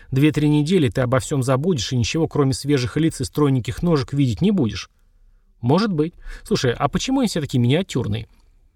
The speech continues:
"Так они же дети войны или предвоенных лет. А тогда об акселерации ещё ничего не слышали. Сам знаешь, время было не очень сытное. Вот и выросли такие. Но зато по духу они даже не нам чита.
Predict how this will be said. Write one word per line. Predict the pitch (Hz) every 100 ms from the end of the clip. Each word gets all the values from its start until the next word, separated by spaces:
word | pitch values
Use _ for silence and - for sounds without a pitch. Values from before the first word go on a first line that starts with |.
| _ _
"Так | - -
они | 240
же | 185
дети | 175 170 139
войны | 143 185 175 110 - _ _
или | 254
предвоенных | 240 147 127 127 151 180 170
лет. | - 107 - _ - -
А | 135
тогда | 156 143 196
об | 165
акселерации | 127 - 143 139 147 -
ещё | 131 131
ничего | 120 - 131
не | 160
слышали. | - 147 101 120 110 - - -
Сам | - 233 196
знаешь, | 185 170 -
время | 185 233
было | 180 170
не | 139
очень | 139 147 185
сытное. | - 127 104 117 120 - -
Вот | 170 269
и |
выросли | 214 147 147 -
такие. | 131 151 - 127 117 - - -
Но | 160
зато | 180 196
по | 156 165
духу | 156 233 -
они | 139 139
даже | 143 147
не | 160 185
нам | 214 123
чита. | 104 139 117 107